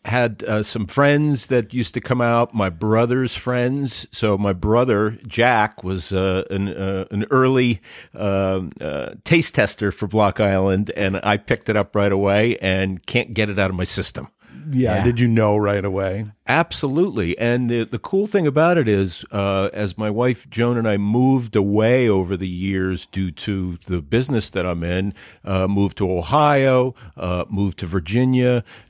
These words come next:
Speaker 1: um, we would try out different places along the way that were vacation places, but we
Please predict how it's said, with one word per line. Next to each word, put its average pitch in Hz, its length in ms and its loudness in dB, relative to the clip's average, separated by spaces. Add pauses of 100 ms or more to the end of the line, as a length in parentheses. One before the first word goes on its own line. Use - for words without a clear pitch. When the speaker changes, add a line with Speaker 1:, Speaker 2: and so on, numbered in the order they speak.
Speaker 1:
um, 90 560 -6 (100)
we 131 160 0
would 175 160 2
try 143 380 2
out 135 360 0
different 107 320 -4
places 107 440 -2
along 104 340 0
the 98 80 -2
way 110 380 2
that 95 180 -2
were 92 120 -4
vacation 110 600 -4
places, 139 560 -2 (220)
but 135 120 -2
we 143 120 2